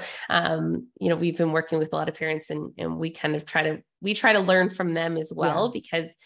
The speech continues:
Speaker 1: um, if you've ever met a child, a parent or a family that has a child with autism,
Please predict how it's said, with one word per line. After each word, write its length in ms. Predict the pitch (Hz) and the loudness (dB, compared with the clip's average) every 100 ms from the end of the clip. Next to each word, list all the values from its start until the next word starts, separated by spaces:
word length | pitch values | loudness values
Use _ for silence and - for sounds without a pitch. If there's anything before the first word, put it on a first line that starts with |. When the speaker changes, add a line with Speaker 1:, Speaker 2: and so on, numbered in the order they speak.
| - _ - | -20 _ -4
Speaker 1:
um, 600 | 165 156 151 156 165 - | -2 -2 -2 -6 -8 -6
if 180 | - - | -6 0
you've 280 | 170 170 185 | 0 0 -4
ever 480 | - 170 165 165 - - | -4 2 2 2 -2 -2
met 260 | 208 208 - | 2 2 2
a 60 | 196 | -4
child, 420 | - 196 - - | -2 -2 0 -4
a 80 | 185 | -6
parent 500 | 185 - 175 175 175 | -6 0 2 2 2
or 40 | 175 | -2
a 60 | |
family 440 | - 165 180 175 180 | 0 -2 0 -2 -2
that 80 | |
has 140 | 156 170 | -4 -6
a 40 | |
child 280 | - - 180 | -6 -4 -2
with 80 | 160 | -4
autism, 480 | - 175 156 156 | -6 -8 -8 -8